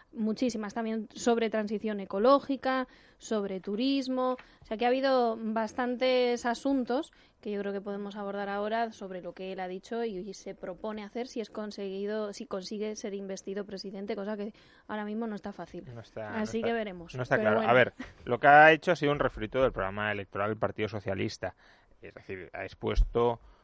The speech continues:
Speaker 2: eh, por un lado, un diagnóstico que en parte se puede compartir, es decir, es verdad que el mercado laboral español es un desastre, es verdad, eh, que tenemos un reto de, de, de transición energética por delante, de descarbonizar la,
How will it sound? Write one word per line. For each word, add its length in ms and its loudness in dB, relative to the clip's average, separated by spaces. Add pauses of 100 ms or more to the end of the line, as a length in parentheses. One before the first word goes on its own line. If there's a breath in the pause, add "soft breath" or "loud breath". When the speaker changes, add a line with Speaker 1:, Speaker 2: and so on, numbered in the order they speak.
(260 soft breath)
Speaker 2:
eh, 180 -18
por 120 -4
un 160 -2
lado, 300 8
un 200 0
diagnóstico 800 2
que 160 -8
en 140 -10
parte 760 -2
se 120 -12
puede 240 -8
compartir, 640 -4
es 120 -8
decir, 240 -8
es 100 -10
verdad 260 -6
que 100 -12
el 40 -10
mercado 260 -4
laboral 260 -2
español 640 -6
es 200 -12
un 160 -12
desastre, 1040 4
es 100 -12
verdad, 560 2 (340 soft breath)
eh, 560 -4
que 260 -10
tenemos 420 -10
un 120 -8
reto 520 4
de, 300 -6
de, 240 -12
de 180 -10
transición 500 -14
energética 1000 -6
por 160 -14
delante, 540 0
de 140 -4
descarbonizar 840 -10
la, 280 -8